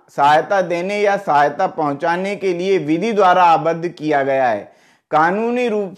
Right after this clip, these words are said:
से उस पे निर्बंधन लगाया गया है कि वो उस व्यक्ति की सहायता करे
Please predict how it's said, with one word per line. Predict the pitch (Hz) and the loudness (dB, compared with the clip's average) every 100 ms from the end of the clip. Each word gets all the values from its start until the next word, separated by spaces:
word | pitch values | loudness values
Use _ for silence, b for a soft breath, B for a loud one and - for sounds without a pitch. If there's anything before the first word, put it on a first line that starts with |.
| - | -4
से | 214 | -2
उस | 202 190 - | -2 -4 -4
पे | 220 | -2
निर्बंधन | 196 180 170 175 180 202 | 0 -2 0 -2 0 0
लगाया | 208 175 156 160 160 | 2 0 4 4 4
गया | 156 151 147 | 2 2 2
है | 147 190 | 2 2
कि | 180 | 0
वो | 196 151 190 220 | -2 -2 0 0
उस | 196 180 | 0 -2
व्यक्ति | 165 156 - 175 | -2 -2 -4 -10
की | 160 190 | -8 -8
सहायता | 185 135 135 135 190 | 0 2 2 2 0
करे | 185 202 180 120 - | -2 0 2 0 -6